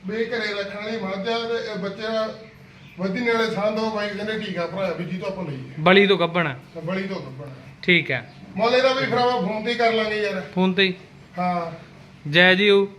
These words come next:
Speaker 1: ਤਾਂ ਜੈ ਜੀ ਹੋ ਬਈ, ਲੈ ਦੇਣ ਵਾਲੀ ਆਪਣਾ ਉਹਦੀ ਸੰਭਾਈ ਕੱਢ ਕੇ ਤੇ ਮੱਝ ਦੇ ਦੇਣੀ, ਆਪਣਾ ਕਿਹੜਾ ਵਪਾਰੀਆਂ ਦਾ ਕੰਮ ਆ ਬਈ।
Speaker 2: ਹੂੰ, ਸਹੀ ਹੈ।
Speaker 1: ਜੇ, ਜੇ ਕੋਈ ਬੰਦਾ ਕੈਮਰਾ ਲਾਉਣਾ, ਕੈਮਰਾ ਲਵਾ ਸਕਦਾ, ਭਾਰ ਭੂਰ ਤੋਂ ਕੋਈ ਚੱਕਰ ਨਹੀਂ ਗਾ।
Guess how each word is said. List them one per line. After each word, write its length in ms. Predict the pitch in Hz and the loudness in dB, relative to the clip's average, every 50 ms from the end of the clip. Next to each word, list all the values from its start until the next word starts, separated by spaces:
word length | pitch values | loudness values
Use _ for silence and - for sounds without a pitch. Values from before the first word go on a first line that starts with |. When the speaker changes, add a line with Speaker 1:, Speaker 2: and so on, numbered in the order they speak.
| - - | -16 -6
Speaker 1:
ਤਾਂ 120 | - 233 233 | -4 -2 0
ਜੈ 360 | 196 220 226 226 233 233 226 | 4 6 8 8 8 6 4
ਜੀ 160 | 233 233 233 | 2 0 -2
ਹੋ 140 | 214 214 214 | -4 -4 -4
ਬਈ, 160 | - 220 226 | -4 -4 -2
ਲੈ 200 | 214 208 202 202 | -2 0 0 0
ਦੇਣ 180 | 196 196 202 202 | -2 -4 -4 -4
ਵਾਲੀ 160 | 214 214 214 | -4 -2 -2
ਆਪਣਾ 240 | 214 208 208 214 214 | -2 -2 -2 -2 -2
ਉਹਦੀ 200 | 214 214 214 196 | -2 -2 -2 -4
ਸੰਭਾਈ 320 | 185 220 - 226 220 208 | -6 -4 -2 -2 -2 0
ਕੱਢ 200 | 196 185 185 190 | 0 -2 -2 -2
ਕੇ 160 | 214 202 214 | -2 -6 -6
ਤੇ 100 | 202 202 190 | -6 -6 -6
ਮੱਝ 240 | 180 175 185 185 202 | -6 -6 -6 -8 -8
ਦੇ 120 | 180 180 | -8 -6
ਦੇਣੀ, 220 | 175 175 180 180 | -6 -6 -6 -4
ਆਪਣਾ 320 | 180 175 - - 190 190 190 | -6 -6 -8 -6 -6 -6 -6
ਕਿਹੜਾ 120 | 196 208 | -6 -6
ਵਪਾਰੀਆਂ 480 | 196 180 180 170 180 170 156 160 160 151 | -6 -6 -6 -6 -6 -8 -8 -8 -10 -10
ਦਾ 60 | 151 | -10
ਕੰਮ 280 | 147 151 151 151 147 143 | -12 -12 -10 -10 -10 -12
ਆ 20 | |
ਬਈ। 200 | 143 139 - 180 | -12 -8 -4 -2
Speaker 2:
ਹੂੰ, 360 | 170 165 165 156 147 143 139 131 | -2 0 0 0 -2 -2 -4 -6
ਸਹੀ 340 | 135 - 175 175 170 147 127 | -2 0 0 2 2 0 -2
ਹੈ। 80 | 113 - - - - - - - 185 | -4 -6 -12 -16 -16 -16 -14 -6 4
Speaker 1:
ਜੇ, 160 | 220 226 226 | 6 6 6
ਜੇ 140 | - 226 233 240 226 | 8 8 6 6 6
ਕੋਈ 140 | 233 247 | 2 0
ਬੰਦਾ 260 | 233 226 233 233 247 240 | 0 0 0 2 2 0
ਕੈਮਰਾ 380 | 226 233 226 226 226 226 226 | 0 2 2 2 2 2 2
ਲਾਉਣਾ, 300 | 233 226 226 233 240 226 | 2 2 2 2 2 0
ਕੈਮਰਾ 320 | 233 226 220 220 220 226 226 | 0 0 0 0 2 2 2
ਲਵਾ 280 | 226 226 214 208 190 | 2 4 4 2 2
ਸਕਦਾ, 260 | 180 185 190 185 202 | 2 0 -2 -2 -2
ਭਾਰ 260 | 196 208 233 226 196 196 | -2 0 0 2 2 0
ਭੂਰ 240 | 180 - 220 214 | 0 -4 -8 -8
ਤੋਂ 160 | 170 220 220 208 | -8 -8 -8 -4
ਕੋਈ 160 | 233 240 - | -4 -4 -4
ਚੱਕਰ 300 | - 233 220 - 175 170 | -2 -4 -6 -6 -6 -8
ਨਹੀਂ 160 | 156 151 135 | -8 -10 -10
ਗਾ। 200 | - - - | -10 -14 -16